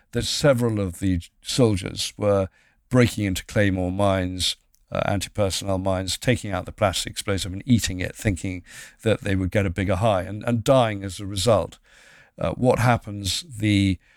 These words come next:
Viet Cong sneak in and attack, throwing satchel charges and running amok in the camp. And thirty-three Americans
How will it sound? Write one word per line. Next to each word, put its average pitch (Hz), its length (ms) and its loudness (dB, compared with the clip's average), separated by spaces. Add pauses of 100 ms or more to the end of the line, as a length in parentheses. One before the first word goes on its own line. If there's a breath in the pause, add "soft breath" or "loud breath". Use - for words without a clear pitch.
(240 soft breath)
Viet 120 220 4
Cong 101 440 0 (100)
sneak 127 420 2
in 90 300 0 (560)
and 107 260 2
attack, 98 420 0
throwing 90 280 -6
satchel 113 400 0
charges 95 800 0 (140)
and 92 320 -6
running 110 540 0 (100)
amok 101 600 -2
in 92 140 -4
the 90 80 -6
camp. 85 520 -4
And 92 280 -10
thirty-three 104 960 2 (100)
Americans 95 840 -2